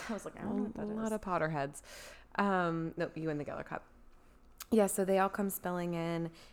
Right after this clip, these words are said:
Speaker 2: and, um, Chandler is erasing Janice's number from his speed dial,
Speaker 1: <laughs>
Speaker 2: and they're all like, "Aw," and he's like, "No, no, it's okay, it's okay." And, um,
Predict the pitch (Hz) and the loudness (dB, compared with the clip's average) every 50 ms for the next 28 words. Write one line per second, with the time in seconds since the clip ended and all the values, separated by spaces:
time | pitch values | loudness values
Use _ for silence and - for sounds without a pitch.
0 | - - - - 180 170 165 165 165 160 160 156 156 151 160 160 160 160 - - | -20 -10 -4 0 2 2 4 4 2 2 2 2 0 0 0 -2 -2 -4 -6 -10
1 | - - - - - - - - 170 165 156 151 151 151 156 160 156 - - - | -12 -18 -20 -20 -20 -18 -8 -4 -2 0 0 0 0 -2 -4 -6 -6 -10 -14 -20
2 | - - - - - - - - - - - - - - - - - 214 196 196 | -20 -20 -20 -20 -20 -20 -20 -20 -20 -20 -20 -20 -14 -10 -10 -4 -2 0 2 2
3 | 196 196 196 190 185 175 - - - 165 160 160 156 156 - - - - - - | 2 2 0 0 -2 -2 -4 -4 -4 -4 -2 -4 -4 -8 -10 -12 -14 -18 -16 -10
4 | - 180 170 165 165 160 160 - - - 170 160 156 156 156 156 151 147 - - | -8 -6 -4 -2 -2 -2 -2 -2 -2 0 0 0 0 0 0 -2 -4 -6 -4 -2
5 | 156 151 151 151 160 - - 165 156 147 156 151 147 147 147 147 147 147 - - | -2 0 0 0 -2 -2 -2 -2 -2 0 0 0 2 2 2 2 0 0 0 -2
6 | 156 147 151 151 143 - - - - - 170 165 156 160 - 147 139 - 147 147 | -2 -2 0 0 0 0 -2 -2 0 2 2 2 2 2 0 0 0 0 0 0
7 | 147 151 - 233 - - - - - - - 226 226 226 220 220 214 208 208 214 | 0 -2 -2 -4 -6 -10 -16 -18 -14 -4 0 2 4 4 6 4 4 4 2 2
8 | 208 214 - - 427 - - - - - 381 381 349 320 294 277 269 254 240 226 | 0 0 -2 -4 -8 -8 -8 -6 0 2 6 8 10 10 10 10 8 8 8 8
9 | 214 208 202 196 190 185 185 180 - 202 208 233 254 262 277 311 339 381 427 440 | 8 8 6 6 4 4 4 2 2 0 0 -2 -2 0 2 4 4 6 8 6
10 | 427 415 427 427 403 392 381 - - 359 - - - 339 320 277 254 247 - - | 6 6 6 6 4 4 2 0 -4 -4 0 2 4 4 4 4 2 0 -2 -2
11 | 262 254 - 277 262 233 196 170 175 - - - - - - - - - - - | -2 0 2 2 4 4 2 0 -2 -6 -12 -16 -18 -18 -20 -20 -20 -10 -2 0
12 | 180 180 170 165 165 165 165 160 165 156 156 151 151 147 147 147 143 147 156 | 2 4 4 4 4 4 4 2 2 2 2 2 2 0 0 -2 -2 -4 -6